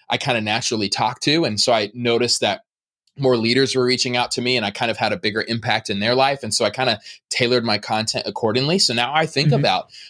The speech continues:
Speaker 1: the church planter friend that I have in Tucson who's struggling, um, a, a church planter friend in Houston, Texas. Um, you know, so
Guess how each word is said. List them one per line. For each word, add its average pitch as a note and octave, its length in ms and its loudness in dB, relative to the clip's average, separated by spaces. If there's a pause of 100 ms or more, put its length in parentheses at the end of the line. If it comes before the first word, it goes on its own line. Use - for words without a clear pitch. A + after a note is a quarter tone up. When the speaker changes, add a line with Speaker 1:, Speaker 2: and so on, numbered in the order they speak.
(100)
Speaker 1:
the A#2+ 160 0
church C3 260 2
planter A#2 240 0
friend A2+ 240 -2
that G#2 80 4
I G2+ 60 2
have G#2+ 420 0
in A2+ 140 -4
Tucson G2 680 0
who's A2 200 0
struggling, F#2+ 600 -2
um, F#2+ 320 -2
a, G2 420 0
a G#2+ 60 2
church - 280 -2
planter A2 200 2
friend A2 360 0
in A2+ 180 -4
Houston, A#2 320 -2
Texas. - 640 0 (360)
Um, G#2+ 460 0
you E3 80 0
know, D#3 120 0
so F3+ 180 2